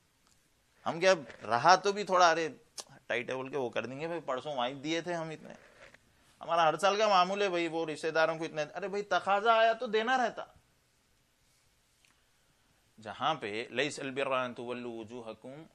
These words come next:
قبل المشرق والمغرب ولکن البرّ من آمن باللہ"، آیت البر بولتے ہیں اس کو، سورہ بقرہ کی آیت ہے، دوسرے پارے کی، جہاں سے سیکنڈ quarter start ہوتا، تو اس کے اندر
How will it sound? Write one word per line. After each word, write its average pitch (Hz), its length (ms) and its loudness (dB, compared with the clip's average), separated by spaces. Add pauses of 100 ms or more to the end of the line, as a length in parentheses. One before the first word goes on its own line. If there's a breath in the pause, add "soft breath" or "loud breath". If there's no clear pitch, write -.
قبل 113 260 -8
المشرق 113 460 -8 (640)
والمغرب 151 560 0
ولکن 139 540 4
البرّ 165 420 4
من 165 140 6
آمن 143 200 6
باللہ"، 87 300 -6 (100)
آیت 170 360 8
البر 175 300 6
بولتے 151 260 6
ہیں 92 60 -2
اس - 120 -6
کو، - 60 -20 (340)
سورہ 123 220 -6
بقرہ 131 380 -2
کی 143 200 -10
آیت 117 320 -2
ہے، - 60 -20 (180)
دوسرے 113 300 -8
پارے 101 280 -4
کی، - 60 -20 (420)
جہاں 120 120 -2
سے 135 100 -4
سیکنڈ 123 340 -2
quarter 120 280 2
start 117 280 2
ہوتا، 101 200 -2 (1040)
تو - 140 -20
اس 156 180 -14
کے 220 120 0
اندر 175 360 0